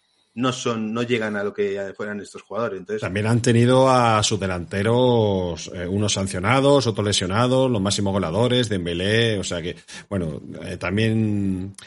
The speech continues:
Speaker 2: no,
Speaker 1: Sí,
Speaker 2: no,
Speaker 1: pero
Speaker 2: no
Speaker 1: también han
Speaker 2: es,
Speaker 1: tenido de
Speaker 2: no,
Speaker 1: lado los
Speaker 2: no
Speaker 1: árbitros,
Speaker 2: es, no es
Speaker 1: ¿no?
Speaker 2: un uno cero, no es un uno cero como, porque mucha gente dice, "Está ganando a lo, a los Simeone". Bueno,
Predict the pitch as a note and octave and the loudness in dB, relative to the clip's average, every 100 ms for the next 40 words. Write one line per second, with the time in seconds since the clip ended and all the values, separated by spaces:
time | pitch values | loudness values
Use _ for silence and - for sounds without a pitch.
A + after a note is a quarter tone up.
0 | - _ B2 C#3 C3+ C#3 D#3 D#3 - A2+ | -20 _ 2 4 6 8 8 4 -2 2
1 | B2+ D3 D3 C#3+ C3 A#2+ C#3+ G#2 C#3 C#3+ | 6 8 8 6 4 4 4 4 6 8
2 | D#3+ D#3+ D#3+ C#3 C#3+ E3+ E3 E3+ D#3 C#3+ | 8 6 4 6 8 8 8 8 10 8
3 | - D#3+ D3 D3 A#2+ D3 D3 C#3 C3+ A#2+ | 6 6 6 4 4 4 4 4 4 4
4 | C3+ C#3 E3+ E3+ _ _ _ - G2 F#2+ | 2 4 0 -4 _ _ _ -6 -2 0
5 | F2+ F2 E2+ - G2+ F#2+ A2+ - A#2 A2 | 0 -2 -4 -6 -6 -2 0 0 0 2
6 | A#2 A2+ G2+ C#3+ D#3 D3+ E3 E3+ C#3+ A#2+ | 2 0 0 2 2 4 2 2 2 0
7 | - G#2+ G#2 A2 G2 B2+ G#2+ E2+ F2+ - | 0 0 0 0 0 0 0 -2 -6 -8